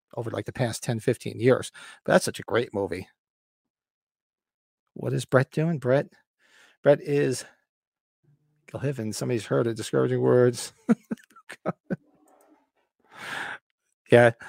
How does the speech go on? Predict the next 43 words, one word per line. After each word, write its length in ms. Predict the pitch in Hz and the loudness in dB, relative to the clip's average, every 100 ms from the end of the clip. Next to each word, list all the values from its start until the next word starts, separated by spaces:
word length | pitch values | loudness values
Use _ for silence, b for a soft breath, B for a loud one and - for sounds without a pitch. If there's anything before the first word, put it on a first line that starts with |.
| B B | B B
so 280 | 123 139 - - | 6 6 0 4
you 160 | 196 247 | 8 12
guys 220 | 233 208 | 12 12
will 80 | 220 | 10
all 80 | 208 | 10
be 80 | |
surprised. 580 | 196 196 - 180 180 165 | 8 6 10 12 10 8
Uh, 300 | 156 160 156 | 2 4 4
actually, 460 | 156 156 - 160 156 | 4 2 2 4 6
uh, 280 | 143 135 127 _ _ _ _ _ _ _ _ _ | 6 4 2 _ _ _ _ _ _ _ _ _
I 60 | 139 | 2
think 200 | 160 143 | 2 6
the, 300 | 135 120 117 _ _ _ _ _ - 131 - | 6 6 2 _ _ _ _ _ -20 -14 -4
the, 80 | |
all 120 | - 147 | 0 2
the 100 | 135 | 4
great 180 | 139 | 2
names 260 | 151 147 131 | 2 0 -2
are 60 | 120 | 0
taken, 400 | 143 143 127 117 | 2 2 0 2
guys, 280 | 113 113 | 4 4
to 100 | - | 0
get 140 | 120 113 | -4 -4
a 60 | |
kick 240 | - 120 107 | -2 0 0
out 80 | 107 | 0
of 80 | |
this 240 | 110 117 - | 0 -2 -2
one. 380 | 113 113 110 - | -4 -4 -8 -10
So 120 | - 117 | -2 2
I'll, 460 | 107 107 107 110 | 2 2 0 0
uh, 200 | 107 104 - b b b b b | -2 -4 -6 b b b b b
I'll 160 | 127 117 | 6 6
reveal 380 | 120 120 127 | 4 4 4
it 120 | 120 - | 4 2
now 280 | 123 117 110 | -2 0 -2
for 640 | - - 117 113 110 107 | -4 0 2 2 0 -2
this 300 | 117 110 - | 0 0 -2
coming. 680 | - 127 113 110 113 117 113 _ _ _ _ _ _ _ - | -6 -4 -2 -2 -4 -6 -8 _ _ _ _ _ _ _ -10
Hold 140 | 117 | -6
on 100 | 110 | -6
one 100 | 107 | -4
second. 400 | - 113 110 | -2 0 -2